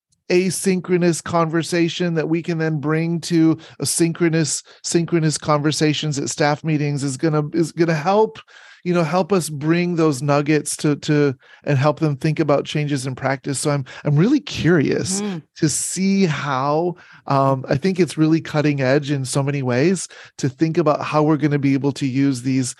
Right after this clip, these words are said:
Speaker 1: these quick bites to drive, to drive the conversation and to bring about changes in practice,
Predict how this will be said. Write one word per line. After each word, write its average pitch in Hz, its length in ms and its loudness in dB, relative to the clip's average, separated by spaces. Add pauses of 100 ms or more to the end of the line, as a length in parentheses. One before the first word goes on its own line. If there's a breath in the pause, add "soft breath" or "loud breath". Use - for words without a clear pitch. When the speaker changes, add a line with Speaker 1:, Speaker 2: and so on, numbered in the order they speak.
(240 soft breath)
Speaker 1:
these 139 180 0
quick 165 320 -2
bites 131 400 0
to 147 140 -2
drive, 127 800 0 (300 loud breath)
to 143 100 -8
drive 139 300 2
the 147 80 2
conversation 135 760 -2
and 127 140 -4
to 131 100 -4
bring 131 240 -2
about 127 260 0
changes 131 400 -4
in 120 120 -8
practice, - 640 -8